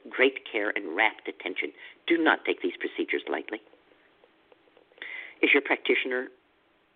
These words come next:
ensuring that they are carrying the weight of the break and enter responsibility with integrity and care?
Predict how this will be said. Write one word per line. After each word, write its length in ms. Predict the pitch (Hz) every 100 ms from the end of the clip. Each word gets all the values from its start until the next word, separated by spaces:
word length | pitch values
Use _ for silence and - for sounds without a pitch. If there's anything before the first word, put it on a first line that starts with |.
| _ _ _
ensuring 600 | 131 - - 117 117 147 160 _
that 100 | 127 -
they 140 | 110
are 60 | 95
carrying 400 | - 117 104 104
the 140 | 87 73
weight 240 | 80 - -
of 60 | -
the 60 | -
break 240 | 113 104
and 80 | 110
enter 240 | 107 - 98 - -
responsibility 760 | 110 - 107 - 95 107 127 -
with 120 | - -
integrity 800 | 123 - _ - 110 104 - 117
and 100 | - - -
care? 320 | - 80 -